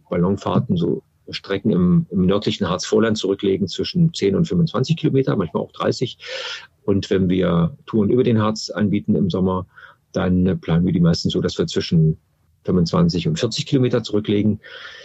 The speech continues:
Bei den, die weitesten Strecken werden zurückgelegt bei unseren Winterfahrten über den Brocken. Das liegt einfach an der Materie, liegt daran, dass, ähm,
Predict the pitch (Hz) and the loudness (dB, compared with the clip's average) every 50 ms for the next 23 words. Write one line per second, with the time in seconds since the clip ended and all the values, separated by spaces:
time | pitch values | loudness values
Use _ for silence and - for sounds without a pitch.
0 | - - _ _ _ _ _ _ - 92 90 87 92 87 85 87 - - - 101 | -20 -20 _ _ _ _ _ _ -2 0 2 2 4 4 4 4 2 0 0 0
1 | 82 92 110 127 165 160 - - 147 - - - 117 113 131 113 104 107 104 101 | 0 0 0 0 0 0 0 0 -2 -2 0 -2 -2 0 2 2 2 2 0 0
2 | - 98 98 - 107 101 - - - 95 82 76 92 87 82 85 85 76 76 98 | -2 -4 -2 0 0 -2 -2 -2 -2 0 0 2 2 2 2 2 0 0 0 0
3 | 117 123 135 117 - 117 104 - - 107 - 170 82 80 - - 80 92 - - | 0 0 0 0 -2 -2 -2 0 0 0 0 2 0 0 0 0 -2 -2 0 2
4 | 190 214 220 - _ _ _ _ - - - - - 104 107 - - 107 107 - | 2 0 0 -4 _ _ _ _ -16 -16 -12 -6 -4 -4 -2 -2 -2 -2 -2 -2
5 | - 107 - - 107 104 98 92 87 82 - 104 107 107 113 113 107 98 95 - | -2 -4 -2 0 0 0 2 0 0 0 0 0 0 2 2 2 0 0 0 -2
6 | - 95 92 98 101 101 101 - - - - - - _ - 104 90 - - - | -2 -2 0 0 0 -2 -2 -6 -10 -14 -14 -14 -18 _ -4 -2 -2 0 -2 -2
7 | - - - - 98 92 87 90 90 85 | 0 2 2 2 2 2 2 2 2 0